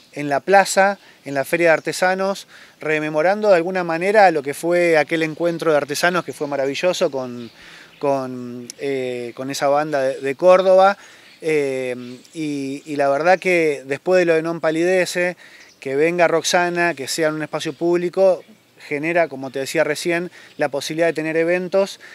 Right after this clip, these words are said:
que hacen que la gente se quede en el lugar. Cene en Villa Ciudad Parque,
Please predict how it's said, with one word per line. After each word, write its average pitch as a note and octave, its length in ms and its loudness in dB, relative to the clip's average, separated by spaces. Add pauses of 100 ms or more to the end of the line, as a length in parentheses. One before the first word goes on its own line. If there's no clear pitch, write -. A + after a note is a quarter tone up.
(140)
que E3 100 2
hacen E3+ 240 0
que D3+ 100 -4
la D3 80 2
gente F#3+ 280 -4
se D#3 120 -8
quede D#3 140 -4
en D3+ 80 -6
el D3 80 -4
lugar. F#3+ 320 2 (160)
Cene F#3 560 2
en E3 100 -2
Villa E3+ 180 -4
Ciudad F3+ 240 2
Parque, A3+ 520 2